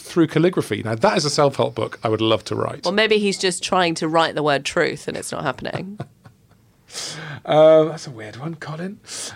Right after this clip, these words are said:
Speaker 1: Let's bash on through now to twenty fifteen. Where are you in your life? Are you married by this point in twenty fifteen?
Speaker 2: Oh, no.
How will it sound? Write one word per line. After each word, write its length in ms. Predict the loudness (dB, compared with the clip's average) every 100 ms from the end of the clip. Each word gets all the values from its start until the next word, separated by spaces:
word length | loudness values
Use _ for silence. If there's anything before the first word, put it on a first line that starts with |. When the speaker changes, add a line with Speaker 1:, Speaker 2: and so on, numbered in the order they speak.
| -4
Speaker 1:
Let's 180 | 0 0
bash 300 | 0 0 2
on 100 | 0
through 220 | 0 0 0
now 220 | 0 -4
to 180 | -4 -4
twenty 360 | -2 -4 -4 -8
fifteen. 760 | -6 -4 -4 -4 -6 -4 -6
Where 280 | 2 6 6
are 140 | 6 6
you 140 | 4
in 100 | 4
your 80 | 4
life? 200 | 2 2
Are 40 |
you 140 | 4 4
married 460 | 6 6 4 2
by 120 | -2 -6
this 180 | -8
point 360 | -10 -10 -10 -12
in 80 | -12
twenty 160 | -12
fifteen? 420 | -12 -14 -14 -12 -2
Speaker 2:
Oh, 140 | 2
no. 500 | 4 4 4 4 0